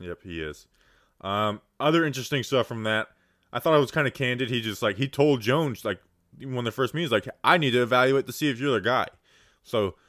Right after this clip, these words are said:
I think that's cool about Joe Judge is he truly is like, "Hey, I need to see for the guy," instead of just crowning him when he came in and was like, "You, you're the franchise Q B and you're the reason." Like, it's like, "No, I, like, you,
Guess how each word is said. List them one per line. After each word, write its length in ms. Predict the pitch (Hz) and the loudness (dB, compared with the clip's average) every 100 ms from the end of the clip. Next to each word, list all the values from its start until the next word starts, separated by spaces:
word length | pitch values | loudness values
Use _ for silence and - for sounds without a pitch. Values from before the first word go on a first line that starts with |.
| _ _ | _ _
I 120 | - 104 | -4 -4
think 200 | 131 107 | -4 0
that's 200 | 120 - | -2 0
cool 160 | 131 | 0
about 220 | 120 107 | 2 2
Joe 160 | 101 110 | 2 -2
Judge 300 | 104 117 107 | 0 -2 -2
is 120 | 92 | -6
he 100 | 139 | -8
truly 460 | - 147 135 120 120 | -4 -2 2 4 4
is 200 | 135 98 | 4 2
like, 320 | 95 90 - _ _ _ _ _ | 0 0 -6 _ _ _ _ _
"Hey, 280 | - 143 107 - | -2 0 0 -2
I 80 | 151 | -2
need 80 | 147 | 0
to 80 | 107 | -2
see 160 | 123 | -4
for 100 | 113 | -4
the 100 | 110 | -2
guy," 200 | 107 120 | 0 0
instead 320 | 95 - 120 107 | 0 -2 0 0
of 60 | |
just 180 | 98 98 | -2 -8
crowning 440 | - 123 127 120 | -6 -4 -4 -4
him 120 | 92 92 | -8 -8
when 80 | |
he 60 | 92 | -8
came 320 | - 98 107 | -8 -8 -6
in 260 | 110 92 78 | -8 -8 -12
and 160 | 90 90 | -12 -10
was 80 | 85 | -8
like, 100 | 85 _ | -10 _
"You, 320 | 107 117 117 - - _ | -12 -6 -6 -6 -20 _
you're 120 | 95 | -10
the 80 | 82 | -10
franchise 580 | - 101 98 - 98 95 | -8 -8 -6 -6 -6 -6
Q 240 | - 98 | -10 -12
B 240 | 90 95 87 | -8 -8 -8
and 80 | 87 | -8
you're 100 | 98 | -8
the 80 | |
reason." 340 | 87 101 92 98 | -6 -6 -8 -8
Like, 200 | 95 - _ _ - | -10 -10 _ _ -14
it's 100 | 151 | -12
like, 100 | 202 | -4
"No, 100 | 220 | -2
I, 220 | 139 - - _ _ _ - | -2 -4 -10 _ _ _ -4
like, 180 | 107 | -2
you, 100 | 123 | -2